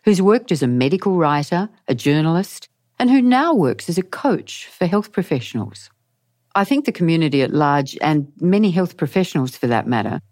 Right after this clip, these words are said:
don't actually understand a career path like Jocelyn's. If you're a doctor, you see patients. That's not what Jocelyn does.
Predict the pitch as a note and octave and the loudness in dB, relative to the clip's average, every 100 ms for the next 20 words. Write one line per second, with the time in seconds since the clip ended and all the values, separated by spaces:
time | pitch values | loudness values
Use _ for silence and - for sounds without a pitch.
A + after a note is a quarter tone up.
0 | _ _ _ - E3+ D3+ - _ D#3 - | _ _ _ 0 2 0 -4 _ -6 -2
1 | D3+ C#3+ C3 C3 - F3 E3 B2 - A#2+ | 0 0 0 -4 -2 0 0 -2 -2 -2
2 | G#2+ F2+ - F#2+ - - - - - - | -2 -4 -4 -6 -6 -6 -6 -10 -10 -6
3 | D3 F#3+ - _ _ _ _ _ _ - | -6 -6 -16 _ _ _ _ _ _ -4
4 | A3 G3 F3+ E3+ D#4+ - - - _ _ | 0 2 2 2 0 -2 -8 -10 _ _
5 | _ - G3 - A#2+ F#3 B3 - - - | _ -4 -2 0 0 0 -2 -6 -14 -18
6 | _ _ _ _ _ - E3+ - E3+ E3+ | _ _ _ _ _ -2 -2 -2 -2 -2
7 | - - - - B2+ - A#2+ A#2+ B2+ - | -2 -6 -8 -6 -8 -6 -6 -4 -6 -8
8 | - | -14